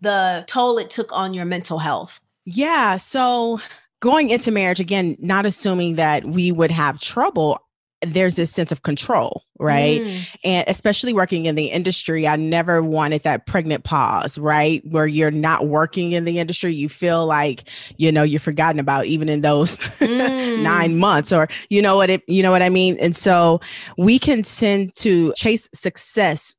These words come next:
Speaker 2: so much in the industry, and that level of success is gonna constantly shift and change.
Speaker 1: That's good.
Speaker 2: So we're literally chasing and chasing and chasing with no stops. And so once I got married, my career really had picked up at the time.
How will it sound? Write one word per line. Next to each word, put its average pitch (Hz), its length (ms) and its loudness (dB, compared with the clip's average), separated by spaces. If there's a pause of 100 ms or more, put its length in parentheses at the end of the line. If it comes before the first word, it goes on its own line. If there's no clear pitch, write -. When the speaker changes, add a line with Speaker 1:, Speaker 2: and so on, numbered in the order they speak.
Speaker 2:
so - 440 2
much 202 420 -2
in 170 180 -2
the 156 140 -2
industry, 160 580 0
and 170 160 0
that 180 160 0
level 180 400 0
of 160 80 0
success 170 420 -4
is 151 80 -6
gonna 147 220 -2
constantly 170 520 -2
shift 147 440 -2
and 160 160 0
change. 175 260 0 (140)
Speaker 1:
That's - 40 -12
good. 160 280 -8
Speaker 2:
So 208 120 0
we're 190 140 2
literally 202 420 2
chasing 202 520 0
and 151 100 0
chasing 175 420 -2
and 147 140 -2
chasing 185 400 -2
with 147 160 -4
no 139 160 -2
stops. - 540 -4 (420)
And 208 180 0
so 220 240 0
once 214 240 0
I 196 120 0
got 214 340 0
married, 196 720 0
my 185 320 -2
career 226 460 0
really 196 260 -2
had 185 200 -6 (140)
picked - 340 -6
up 294 280 -4
at 175 140 -4
the 147 100 -4
time. 165 500 -4